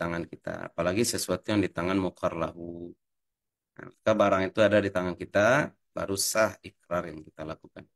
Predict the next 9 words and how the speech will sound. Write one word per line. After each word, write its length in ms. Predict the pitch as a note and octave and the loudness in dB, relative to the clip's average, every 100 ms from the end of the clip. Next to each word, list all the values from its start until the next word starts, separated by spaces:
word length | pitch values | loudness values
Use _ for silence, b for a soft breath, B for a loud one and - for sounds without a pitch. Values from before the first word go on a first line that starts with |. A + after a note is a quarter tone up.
| _ _ _ _ _ _ _ _ _ _ _ _ _ _ _ _ _ _ _ _ | _ _ _ _ _ _ _ _ _ _ _ _ _ _ _ _ _ _ _ _
Sesuai 280 | - - F2+ | -12 -6 -4
dengan 160 | F2 F2+ D#2+ | -2 -2 -2
zahir. 240 | D#2 D2+ - _ _ _ _ _ _ _ _ _ _ _ _ _ _ _ _ _ | -4 -8 -10 _ _ _ _ _ _ _ _ _ _ _ _ _ _ _ _ _
Jadi 160 | E2+ F#2+ G2 | -4 -2 -2
kita 160 | - G#2 | 0 2
mengingkari 480 | G2 G2 F2+ F2+ F#2 | 4 2 2 4 4
yang 80 | F2+ E2 | 2 0
zahir. 280 | E2 E2 - _ _ _ | -2 -4 -8 _ _ _
Zahirnya 640 | - F2 F2 G2 A2 C3 | -2 0 0 0 2 0